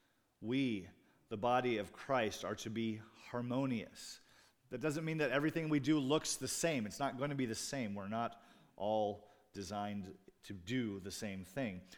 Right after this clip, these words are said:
But what we do ought to fit together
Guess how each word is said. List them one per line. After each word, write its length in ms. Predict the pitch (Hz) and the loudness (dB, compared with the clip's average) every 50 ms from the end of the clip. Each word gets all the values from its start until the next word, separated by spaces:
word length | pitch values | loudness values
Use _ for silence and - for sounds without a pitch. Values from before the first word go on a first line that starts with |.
| - - | -14 -4
But 160 | - 151 135 143 | 0 2 4 6
what 180 | 165 165 - | 6 4 6
we 180 | 147 151 143 139 | 6 4 4 4
do 440 | 127 117 131 160 180 170 143 135 131 | 4 4 8 8 10 10 10 8 4
ought 280 | - 127 139 139 - - | 4 4 4 4 2 0
to 140 | - 160 143 | -2 -4 -4
fit 580 | - - - - 135 131 131 - - - - - - - - _ _ _ _ | -4 -8 -8 0 2 4 4 2 0 -6 -10 -10 -14 -20 -20 _ _ _ _
together 760 | - - 139 131 117 104 123 131 135 131 117 127 107 90 82 | -10 -6 -4 -4 -2 0 4 4 4 4 2 0 0 0 -2